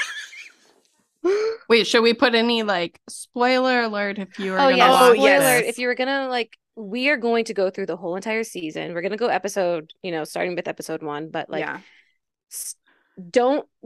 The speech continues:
Speaker 1: continue to listen to an episode about The Circle, um, if you haven't finished it,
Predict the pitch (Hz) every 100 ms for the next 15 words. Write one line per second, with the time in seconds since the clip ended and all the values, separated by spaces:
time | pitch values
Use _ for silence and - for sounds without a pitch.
0 | 220 277 226 233 220 208 214 214 208 196
1 | 202 - 214 214 202 190 180 - 160 156
2 | 226 311 370 _ - 196 185 185 214 254
3 | 240 294 494 - 185